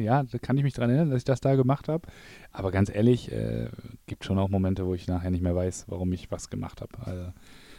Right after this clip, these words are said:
ich hab zum Beispiel den, den Jubel gegen Köln letztes Jahr nach dem drei eins, da,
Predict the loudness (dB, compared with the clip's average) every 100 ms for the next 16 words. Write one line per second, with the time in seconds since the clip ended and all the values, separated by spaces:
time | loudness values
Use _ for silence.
0 | -12 -8 -4 2 4 6 6 6 6 4
1 | 4 2 6 8 8 8 4 2 4 6
2 | 6 6 2 -2 -2 0 0 0 -2 -4
3 | -8 -8 -2 0 0 2 0 2 2 2
4 | 2 -2 -2 -2